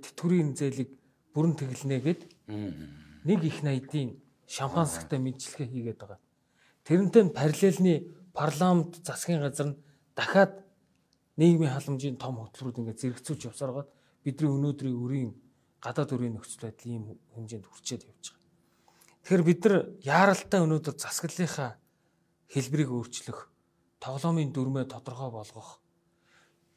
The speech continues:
Speaker 1: зэрэгцэж ард түмнээ сонгогдож, зэрэгцэж амлалт өгдөг халамжийн улс болтол нь одоо баптизмыг төгс төгөлдөр жүүлэхгүй тулд бид нар өнөөдөр засаглалын хэлбэрийн одоо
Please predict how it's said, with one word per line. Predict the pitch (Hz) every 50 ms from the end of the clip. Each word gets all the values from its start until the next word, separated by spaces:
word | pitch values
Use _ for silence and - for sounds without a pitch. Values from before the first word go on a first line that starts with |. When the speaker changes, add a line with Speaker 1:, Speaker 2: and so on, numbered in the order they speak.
| _ _ -
Speaker 1:
зэрэгцэж | - 175 185 180 160 - - - 233 196 -
ард | 156 143 139 -
түмнээ | - 151 151 147 139 123
сонгогдож, | - 131 123 123 117 120 110 - - 120 - - - _ _ _ _ _ -
зэрэгцэж | - - 180 165 156 - - - 202 165 147
амлалт | 143 123 139 135 - 147 - -
өгдөг | - 120 120 - - 113 - - - _ _ _ _ _ _ _ _ _ _ -
халамжийн | - - 143 - 180 180 160 180 196 180
улс | 151 147 - - - 131
болтол | - - - - - 151
нь | 135 127 - - _ _ _ _ _ _ _ _ _ _ _ _ _ _ -
одоо | - - - 127 117 107 82 - _ _ _ _ _ _ -
баптизмыг | - 120 - - 180 185 151 - 151 147 135 123 - -
төгс | 139 143 - - -
төгөлдөр | - 127 120 - - - 143 131 - -
жүүлэхгүй | 165 165 - - - - - 196 190 165 - -
тулд | 180 220 214 - - - - _ _ _ _ _ _ _ _ _ _ -
бид | 139 123 -
нар | 151 135
өнөөдөр | 131 131 135 131 135 - 147 139 - _ _ _ _ _ _ _ _ _ -
засаглалын | - 123 - - 156 139 - 170 147
хэлбэрийн | 127 117 - - 127 123 110
одоо | 107 - - 104